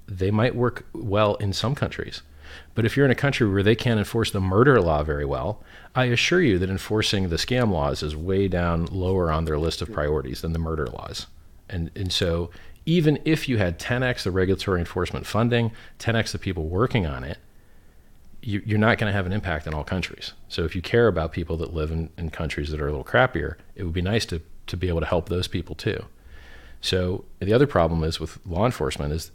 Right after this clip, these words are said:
it's post facto. You, you need to break the law,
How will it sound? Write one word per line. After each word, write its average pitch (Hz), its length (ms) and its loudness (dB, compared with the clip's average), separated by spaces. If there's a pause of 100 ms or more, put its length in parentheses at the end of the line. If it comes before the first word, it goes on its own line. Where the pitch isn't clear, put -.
(180)
it's - 180 -6
post - 320 0
facto. - 400 -2 (440)
You, 82 200 -8
you 101 180 0
need 139 140 4
to 107 60 2
break 104 260 6
the 95 100 0
law, 80 360 0